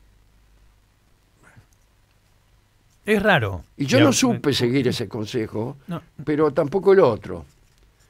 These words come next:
Speaker 2: Y entonces me quedé ahí avergonzado, de todo, de mis aciertos y de mis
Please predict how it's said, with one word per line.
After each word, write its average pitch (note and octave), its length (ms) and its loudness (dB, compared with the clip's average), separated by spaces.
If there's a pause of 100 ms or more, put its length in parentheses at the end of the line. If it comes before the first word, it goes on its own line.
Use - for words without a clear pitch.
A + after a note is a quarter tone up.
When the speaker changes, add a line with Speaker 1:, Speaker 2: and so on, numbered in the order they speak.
(540)
Speaker 2:
Y F#3 80 -2
entonces G3 340 -2
me G3+ 160 2
quedé G3 320 4
ahí G#3 540 2
avergonzado, F3+ 1200 4 (3250)
de E3+ 180 -2
todo, A2 680 -6
de C3+ 120 -8
mis D#3 200 -6
aciertos G3 760 -2
y C#3+ 80 -4
de C#3 120 -6
mis C3 400 -8